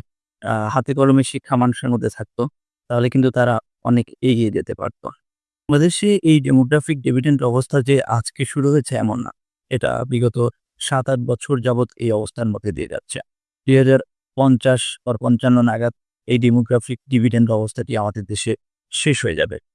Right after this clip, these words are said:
তখন কিন্তু বার্ধক্য চলে আসবে। বার্ধক্যর ফলে আমাদের দেশ এমনিতেই, আ, ওভা-, ওভার পপুলেটেড একটি দেশ। জনসংখ্যা এত বেশি যেটা আমাদের প্রধানতম সামাজিক সমস্যার একটি। So, এই সমস্যাটি যখন চলে আসবে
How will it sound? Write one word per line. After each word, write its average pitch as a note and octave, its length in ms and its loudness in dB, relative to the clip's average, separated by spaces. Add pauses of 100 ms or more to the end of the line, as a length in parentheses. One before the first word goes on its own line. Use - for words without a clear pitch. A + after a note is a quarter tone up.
(120)
তখন D3+ 240 2
কিন্তু D#3+ 220 -2
বার্ধক্য A#2 560 -4
চলে F#2+ 260 -4
আসবে। - 260 -8 (400)
বার্ধক্যর A#2+ 600 -4
ফলে B2 420 0 (300)
আমাদের B2 360 0
দেশ C#3 180 -2 (100)
এমনিতেই, C3+ 480 6 (360)
আ, G#2+ 260 0
ওভা-, B2+ 360 0
ওভার C3+ 320 2
পপুলেটেড A#2 520 -4
একটি A2+ 200 -12
দেশ। A#2 220 -4 (600)
জনসংখ্যা A#2 440 0
এত A#2 120 -4
বেশি A#2 400 -4 (260)
যেটা A2+ 180 -4
আমাদের A2 300 0 (680)
প্রধানতম C3 560 2
সামাজিক A2+ 420 -4
সমস্যার A2+ 400 -6
একটি। D#3 280 -8 (380)
So, B2 220 -2 (320)
এই D#3 200 4
সমস্যাটি D#3 500 0
যখন D3 220 -2
চলে B2+ 260 0
আসবে A2 320 -2